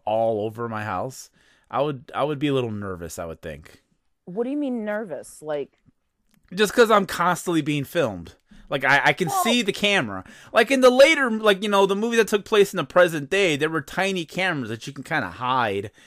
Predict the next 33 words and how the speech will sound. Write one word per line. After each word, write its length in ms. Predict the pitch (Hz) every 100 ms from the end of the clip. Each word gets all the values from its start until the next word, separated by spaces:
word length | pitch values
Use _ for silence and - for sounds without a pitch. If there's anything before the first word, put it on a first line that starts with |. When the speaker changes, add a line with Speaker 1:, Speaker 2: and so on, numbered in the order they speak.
| - - - -
Speaker 1:
But 160 | 160
here, 380 | 170 277 233 196 185
it's 200 | 180 -
this 180 | 170
giant 640 | 127 110 170 160 185 190 165
camcorder, 760 | 190 190 202 - 123 98 90 87
right? 360 | 95 135 170 - -
So 160 | -
you 220 | 143 147
can't 280 | 147 190 185
really 240 | 160 170 135
hide, 540 | - - 139 151 139 - _
hide 300 | - 151 165
it 120 | 143
very 300 | 101 101 95
well. 260 | 85 90 92
It's 160 | 107 -
out 180 | 127 156
in 60 | 131
the 140 | 107
open. 420 | 110 147 90 85 - _ _ _
Speaker 2:
Right, 260 | 226 320 285
but 140 | 247
if 100 | 247
it's 160 | 247 269 -
always 560 | 220 240 240 226 208
there, 580 | 160 160 233 208 151 143 -
eventually 840 | 180 147 190 202 - 214 180 170
you 220 | 160 165
stop 500 | 175 - - 156 123 -
looking 380 | 254 - 143
at 200 | 101 76
it. 120 | 60